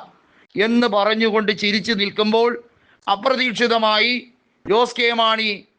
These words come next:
പി ജെ ജോസഫിന്റെ കാൽക്കൽ വീഴുന്ന രീതിയിലേക്ക് രാഷ്ട്രീയം മാറി മറിയുകയാണ് എന്ന റിപ്പോർട്ടുകളാണ് പുറത്തു വരുന്നത്. ജോസഫ് ഇല്ലാതെ ഇനി കോട്ടയത്തും ഇടുക്കിയിലും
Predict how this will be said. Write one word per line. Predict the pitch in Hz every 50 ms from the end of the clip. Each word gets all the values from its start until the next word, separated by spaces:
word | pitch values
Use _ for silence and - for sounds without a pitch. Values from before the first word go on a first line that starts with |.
| _ _ -
പി | 202 226 247
ജെ | 240 247 247 240
ജോസഫിന്റെ | 226 226 226 214 220 220 208 214 214 208 214 208 -
കാൽക്കൽ | 208 202 214 226 208 - 226 226 220 214
വീഴുന്ന | 196 208 214 214 214 214 208 208 208
രീതിയിലേക്ക് | 196 196 208 220 196 220 220 214 202 202 196 202 190 156 - - - _ _ _ _ _ - 156 180
രാഷ്ട്രീയം | 196 208 208 - - - - 220 208 208 202 196 180 - _ _ _ _ -
മാറി | 160 185 196 214 233 233 226 233
മറിയുകയാണ് | 226 214 208 196 220 220 220 220 208 180 208 208 202 202 202 202 196 190 190
എന്ന | 190 190 190
റിപ്പോർട്ടുകളാണ് | 196 190 - - 196 208 208 196 190 202 185 185 185 175 180
പുറത്തു | - 175 185 - 185
വരുന്നത്. | 175 170 165 160 147 123 - - _ _ _ _ - - - - -
ജോസഫ് | 160 190 226 226 233 262 247 233 240
ഇല്ലാതെ | 233 247 247 254 247
ഇനി | 247 240 233 240 233 190 143 - _ _ _ _ _ _ _ _ _
കോട്ടയത്തും | - 185 226 233 233 - 247 226 233 226 233 240 240 226 208 - -
ഇടുക്കിയിലും | 208 190 240 240 - 240 240 240 240 233 220